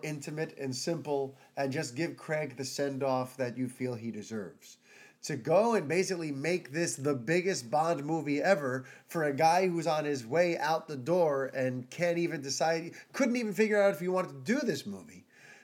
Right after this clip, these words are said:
to me just feels like, uh, somebody screwed up over there. And even if this thing does perform well,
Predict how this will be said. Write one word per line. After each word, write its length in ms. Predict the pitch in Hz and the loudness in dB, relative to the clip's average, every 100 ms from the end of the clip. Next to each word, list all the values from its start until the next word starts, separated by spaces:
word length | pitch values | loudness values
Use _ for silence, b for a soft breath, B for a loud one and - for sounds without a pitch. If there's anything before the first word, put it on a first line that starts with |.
| - | -8
to 100 | 170 | 0
me 180 | 196 240 | 2 6
just 240 | 196 - | 4 4
feels 320 | 196 190 180 | 2 2 2
like, 500 | 143 156 147 139 - - | 0 0 0 -2 -4 -2
uh, 240 | 143 139 | 0 0
somebody 600 | 135 - 190 185 175 160 | 0 0 0 2 0 0
screwed 420 | 135 - 160 156 | -4 -6 -4 0
up 220 | 147 151 151 | 2 0 0
over 240 | 135 127 | -2 -2
there. 440 | 120 120 120 113 B B _ | -4 -4 -4 -6 B B _
And 300 | 143 135 131 | 0 2 0
even 300 | 190 185 196 | 0 2 2
if 100 | 196 | 0
this 160 | 175 - | -2 -6
thing 240 | 175 160 | -6 0
does 240 | 135 190 | 4 4
perform 560 | 185 160 - 143 123 110 | 2 -8 -6 -4 -2 -2
well, 540 | 107 156 123 92 87 | 0 2 2 -2 -12